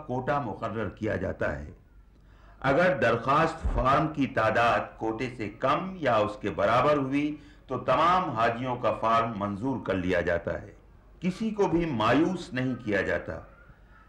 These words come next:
लेकिन अगर दरख्वास्त फॉर्म की तादाद कोटे से ज़्यादा हो तो लॉटरी के ज़रिए हाजियों का चुनाव किया जाता है।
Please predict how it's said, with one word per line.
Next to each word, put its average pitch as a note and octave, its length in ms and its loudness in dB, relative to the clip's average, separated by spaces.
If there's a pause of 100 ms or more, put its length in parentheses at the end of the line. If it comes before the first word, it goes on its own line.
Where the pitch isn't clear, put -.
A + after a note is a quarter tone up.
(120)
लेकिन C#3 360 2
अगर A#2 340 2
दरख्वास्त B2 680 0
फॉर्म B2+ 340 2
की B2 240 -4
तादाद A#2 600 4
कोटे A2 300 -2
से G#2 200 -6
ज़्यादा A#2 440 2
हो B2 180 0 (520)
तो B2+ 80 2
लॉटरी C#3 600 4
के D3 180 0
ज़रिए A2+ 480 2
हाजियों G2+ 460 2
का G2 160 2
चुनाव G#2+ 420 4 (100)
किया F#2+ 200 0
जाता E2+ 320 -4
है। G#2 180 -12